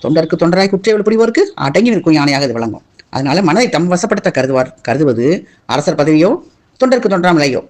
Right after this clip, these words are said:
இது. அதே பாடல அற்புதமா கல-, க-, கற்பனை கலைஞர் சுவாமி ஒரு அழகு ஓவியம் சொல்றாரு. அதாவது இரவு நேரத்துல அண்ணாமலை உச்சியில பார்த்தா சூரியனா, அது எப்படி சாத்தியம்? அந்த சூரியன் இளஞ்சூரியனா, அதாவது சுட்டெரிக்கும் கிரணங்களா இராது அமுதம் பொழியும் கிரணங்களா இருக்கான்.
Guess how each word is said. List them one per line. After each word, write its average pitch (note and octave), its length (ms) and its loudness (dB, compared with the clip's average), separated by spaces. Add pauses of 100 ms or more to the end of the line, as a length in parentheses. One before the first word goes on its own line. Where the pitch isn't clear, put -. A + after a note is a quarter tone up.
இது. D#3+ 320 -2 (520)
அதே D#3+ 240 2
பாடல D#3+ 280 0 (100)
அற்புதமா F#3 300 0
கல-, E3 240 0
க-, C#3+ 260 0
கற்பனை D#3 280 0
கலைஞர் C#3+ 200 0
சுவாமி D3+ 260 0
ஒரு D#3+ 140 2
அழகு F3 200 2
ஓவியம் D3 220 2
சொல்றாரு. A#2+ 200 -4
அதாவது D#3 220 0
இரவு G#3 180 2
நேரத்துல C#3 440 -2 (340)
அண்ணாமலை A#3+ 340 2
உச்சியில G3 160 0
பார்த்தா F#3+ 320 0
சூரியனா, A3 280 2
அது - 260 -6
எப்படி A#3 180 2
சாத்தியம்? G#3+ 420 0 (580)
அந்த A3 180 0
சூரியன் B3 380 2
இளஞ்சூரியனா, F#3 420 2
அதாவது F#3+ 300 0
சுட்டெரிக்கும் A#3+ 360 0
கிரணங்களா G3 280 2
இராது D#3+ 380 2
அமுதம் A3 300 2
பொழியும் A#3 220 2
கிரணங்களா F#3 320 0
இருக்கான். B2+ 240 -4